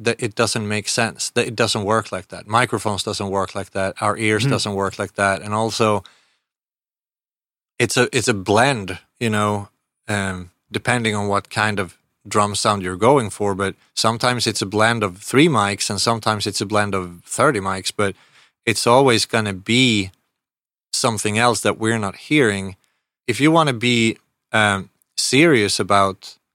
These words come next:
Speaker 1: I mean, that goes for all sounds, but drum sounds the most because it's so much happening at the same time. Or maybe live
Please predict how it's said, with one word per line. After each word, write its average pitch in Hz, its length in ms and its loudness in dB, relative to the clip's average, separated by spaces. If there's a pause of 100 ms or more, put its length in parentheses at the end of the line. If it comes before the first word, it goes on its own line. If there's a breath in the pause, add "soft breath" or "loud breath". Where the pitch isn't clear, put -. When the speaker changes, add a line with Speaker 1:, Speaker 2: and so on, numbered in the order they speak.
(960)
Speaker 1:
I 123 40 0
mean, 110 360 0 (120)
that 110 140 0
goes 160 220 4
for - 300 -10
all 135 240 6
sounds, 90 560 -2
but 101 200 0 (100)
drum 113 320 0
sounds 104 400 0
the 104 100 -2
most 107 560 -2
because 98 400 -4
it's 101 160 -8
so 107 400 2
much 101 320 -4
happening 101 560 0
at 90 80 -12
the - 80 -12
same 101 240 -4
time. 101 420 0 (340)
Or 147 160 6
maybe 120 520 2
live 110 520 2